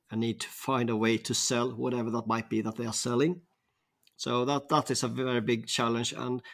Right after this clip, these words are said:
since there is no pure sales curriculum as part of the M B A, that's something that goes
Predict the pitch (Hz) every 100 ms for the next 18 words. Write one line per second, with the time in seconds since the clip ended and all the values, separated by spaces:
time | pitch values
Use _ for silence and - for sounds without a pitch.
0 | - - 147 - 160 180 - 123 110 -
1 | 139 123 117 - - _ _ - - 127
2 | 120 117 110 - - 131 135 135 127 117
3 | - - 117 117 107 117 113 123 117 113
4 | - 143 120 117 113 110 - 117 117 -